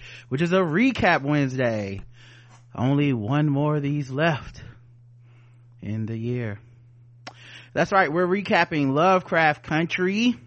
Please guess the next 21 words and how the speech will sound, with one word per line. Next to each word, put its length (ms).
the 100
T 220
V 160
series, 560
comes 260
on 140
H 220
B 180
O. 320
And, 460
um, 540
you 160
know, 260
as 220
always, 760
we 240
likes 280
to 80
break 220
it 120
down, 340